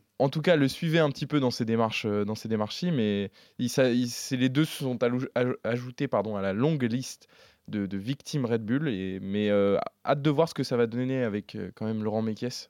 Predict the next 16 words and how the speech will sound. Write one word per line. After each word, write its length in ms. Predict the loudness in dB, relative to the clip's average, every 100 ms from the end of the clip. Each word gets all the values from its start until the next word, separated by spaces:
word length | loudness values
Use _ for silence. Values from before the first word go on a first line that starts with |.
| -6
euh, 160 | -4
parce 160 | -4 -4
qu'au 140 | -4
final, 280 | -2 -2 -2
Yuki 180 | -2 -6
Tsunoda, 440 | -10 -6 -2 2 2
dans 120 | 2
son 140 | 2
malheur, 400 | 2 4 2 0 _ _ _ _ -2
bah, 100 | 0
il 80 |
récupère 460 | 2 -2 0 0 0
son 200 | -4 -2
ancien 220 | 0 -2
team 200 | -4 -6
principal. 600 | -8 -10 -10 -4 0 0